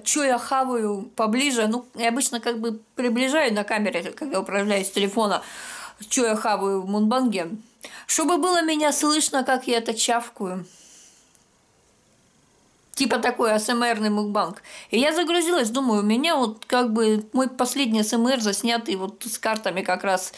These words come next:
обычными игральными, э, с пасьянсами шуточными. Кстати, зритель, если ты ещё не смотрел это А С М Р, и при этом ты по А С М Р, и на моём канале смотришь А С М Р, глянь это А С М Р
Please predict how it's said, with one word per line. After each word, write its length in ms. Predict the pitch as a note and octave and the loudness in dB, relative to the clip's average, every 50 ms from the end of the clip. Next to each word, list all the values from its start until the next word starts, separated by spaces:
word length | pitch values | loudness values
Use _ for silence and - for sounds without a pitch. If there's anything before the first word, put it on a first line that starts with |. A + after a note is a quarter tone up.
| - - - - - - - - - | -14 -16 -16 -14 -14 -14 -16 -10 -4
обычными 580 | - G3 F#3+ G#3 G3+ - - F#3+ F#3 F#3 F#3+ F#3+ | -2 0 2 4 4 4 2 0 0 0 0 0
игральными, 640 | G3 G#3+ G3 F#3+ F#3+ F#3 F#3 F3+ F3 F3 - - - - - - - - - - - - - - - | 0 0 2 2 2 0 0 -2 -2 -2 -2 -4 -8 -14 -16 -16 -14 -14 -16 -16 -16 -18 -18 -8 -2
э, 560 | - G3+ G3+ G3+ G3 F#3+ F#3+ G3 F#3+ F3+ - - | 0 2 2 2 2 2 2 2 2 2 0 -2
с 80 | - | -4
пасьянсами 720 | - - F#3+ F#3 - - G#3 F3+ F#3 F3+ - - F3+ F3 | -4 -2 -2 0 0 0 0 0 0 -2 -2 -4 -2 -2
шуточными. 760 | E3+ - - G3+ F#3 - F3+ - - - F#3+ F3 F3 F3 F3 - _ _ _ _ _ _ _ _ - | -2 -2 -4 -4 -6 -6 -2 -2 -2 -2 -4 -6 -8 -8 -10 -12 _ _ _ _ _ _ _ _ -12
Кстати, 360 | - - - - G3 - G3+ | -8 -6 -4 -4 -4 -2 -2
зритель, 340 | F#3+ F#3+ G3 G3+ F#3+ G3+ F#3+ | -2 0 0 0 0 0 -2
если 220 | F#3 F#3 - G#3+ | -2 -2 -4 -4
ты 120 | F#3+ - G#3 | -2 0 0
ещё 220 | G#3 G3+ - G#3 | 0 0 0 0
не 120 | G3 G3 F#3+ | 0 -2 -2
смотрел 360 | - G#3+ G3+ G3 G3+ G3+ G3 | -2 -2 -2 0 0 0 0
это 180 | F#3+ G3 G3+ | 0 2 0
А 60 | G3 G3+ | 0 0
С 100 | - - | 0 0
М 140 | G3 G3 | 0 0
Р, 140 | G3 G3+ G3 | 0 0 0
и 40 | G3 | 0
при 140 | G3 G3 G3 | 0 0 0
этом 220 | F#3+ F#3+ F#3+ G3+ G#3+ | 0 0 0 -2 -2
ты 100 | - F#3+ | -4 -2
по 160 | - G3 F#3+ | 0 0 0
А 40 | - | 2
С 100 | - - | 2 0
М 160 | G3 G3 G#3 | 0 2 2
Р, 160 | A3+ B3 B3+ - - _ _ _ _ - | 2 0 -2 -4 -10 _ _ _ _ -8
и 80 | - | -4
на 80 | G3 F#3+ | -4 -2
моём 300 | G3 F#3 F#3 F3+ G3 G#3+ | 0 2 2 2 2 2
канале 320 | G#3 G3 F#3+ F#3 F3 F3+ | 2 2 2 4 2 2
смотришь 420 | F3+ - A3+ A3+ A#3 A3 G3 - - | 2 0 0 0 0 0 -2 -2 -2
А 40 | - | -2
С 80 | - | -2
М 120 | F#3 F3 F3 | -2 0 -2
Р, 140 | F3+ F3+ | -2 0
глянь 280 | - A3 A3 B3+ B3+ A#3+ | 2 2 4 4 4 4
это 200 | A3 A3 A3 G3 | 2 2 0 0
А 40 | F#3+ | -2
С 120 | - - | -2 -4
М 120 | F#3+ E3+ F3+ | -6 -6 -8
Р 100 | - | -10